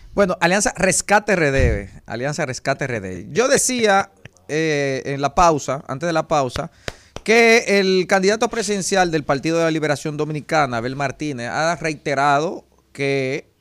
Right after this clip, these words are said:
si el P L D saca menos votos que lo, que la Fuerza del Pueblo o que el Partido Revolucionario Dominicano, pasará inmediatamente,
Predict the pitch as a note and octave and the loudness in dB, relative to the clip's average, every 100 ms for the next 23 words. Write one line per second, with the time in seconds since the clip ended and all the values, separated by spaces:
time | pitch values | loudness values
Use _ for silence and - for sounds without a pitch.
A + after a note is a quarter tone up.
0 | _ - - D#3 D#3 D#3 D#3 - D3 C#3 | _ -14 -6 -2 0 0 -2 -4 -4 -4
1 | - F#3+ A#3 A#3 G3+ G3+ G3 - - - | -2 0 2 2 2 0 -2 -8 -16 -6
2 | D3 D#3+ F3 F3 F3 E3 D#3 G3 F3+ D3+ | -4 0 2 2 2 2 6 6 6 2
3 | F3 - - _ B2+ B2+ C3 C3 B2+ A#2+ | 0 -4 -16 _ -4 -2 0 0 0 -2
4 | G#2+ - B2+ A#2 D3 E3+ D#3 B2 D#3 F3+ | -6 -6 -2 0 0 0 0 0 2 4
5 | D3 C3 A#2 B2+ A#2+ B2+ C3+ D3 D#3 D3+ | 4 2 0 -4 -4 -6 -4 -4 -2 -4
6 | - D3 C#3+ D3 D#3+ D#3 C#3+ C3+ C3+ - | -6 -6 -4 -4 -6 0 0 0 -4 -10
7 | - D3 C#3+ C#3+ E3 E3+ D3+ D#3+ D#3+ D3+ | -2 0 4 4 4 2 0 0 0 -2
8 | D3 C#3+ E3+ | -4 -4 -4